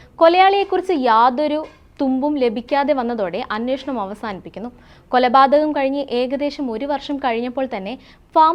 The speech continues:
പൂർണ്ണമായും പൊളിച്ചു മാറ്റുന്നു. ഇങ്ങനെ ഫാം പൊളിച്ചു മാറ്റുന്ന വേളയിൽ വീട്ടിലെ തട്ടിൻപുറത്തു നിന്നും രക്തത്തിൽ പൊതിഞ്ഞ ഒരു പായ കണ്ടുകിട്ടുന്നുണ്ട്. കളപ്പുരയിലെ വൈക്കോലിനിടയിൽ നിന്നും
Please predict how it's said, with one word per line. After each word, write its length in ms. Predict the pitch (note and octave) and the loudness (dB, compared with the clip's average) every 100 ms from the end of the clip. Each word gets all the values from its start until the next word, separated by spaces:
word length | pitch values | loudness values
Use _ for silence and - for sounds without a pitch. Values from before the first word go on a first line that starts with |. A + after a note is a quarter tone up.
| F4+ | 0
പൂർണ്ണമായും 600 | C#4 C4+ D4 D4 C4 A#3+ A#3+ | -2 -2 -2 -4 -4 -6 -6
പൊളിച്ചു 320 | G#3 G#3 - F3 | -6 -6 -10 -14
മാറ്റുന്നു. 300 | - F#3+ C4 _ _ _ _ _ _ _ - | -12 -12 -14 _ _ _ _ _ _ _ -2
ഇങ്ങനെ 260 | D#4+ F#4+ G4+ G4+ | 0 0 0 -2
ഫാം 260 | C#4+ C4+ D#4+ E4+ | 2 4 2 0
പൊളിച്ചു 380 | C4+ C4 C4 E4 | -2 0 -4 -6
മാറ്റുന്ന 320 | D#4 D4+ D4 C#4+ | -4 -2 -2 0
വേളയിൽ 320 | B3 A3+ G#3 C4 G#3+ | 0 -2 -4 -6 -6
വീട്ടിലെ 340 | B3+ B3+ D4+ D4+ | -8 -4 -6 -4
തട്ടിൻപുറത്തു 600 | A#3 A3+ C#4+ C#4+ C#4+ C#4+ C#4+ | -6 -4 -6 -2 -2 -2 -4
നിന്നും 220 | A3 G3 - - - C4+ | -6 -8 -12 -20 -4 -2
രക്തത്തിൽ 440 | D#4 - F#4+ G4 F#4 | 0 -2 -2 -2 -2
പൊതിഞ്ഞ 300 | E4 D4 D4 C4+ B3 | -2 -2 -2 -2 -2
ഒരു 120 | C#4+ - | -4 -2
പായ 360 | A#3 G#3+ A3+ D#3 - | 0 0 -2 -6 -6
കണ്ടുകിട്ടുന്നുണ്ട്. 600 | B3 A#3+ A#3 F3+ E3+ E3+ A#3 _ _ _ C#4+ | -4 -2 -4 -6 -10 -12 -16 _ _ _ 4
കളപ്പുരയിലെ 560 | D4 D4+ F4 E4+ E4+ D4 | 4 4 -2 -2 0 2
വൈക്കോലിനിടയിൽ 640 | C4+ C4+ E4 E4 E4 D#4 D4+ | 2 2 -2 0 0 0 0
നിന്നും 180 | C#4 C4 | -2 -2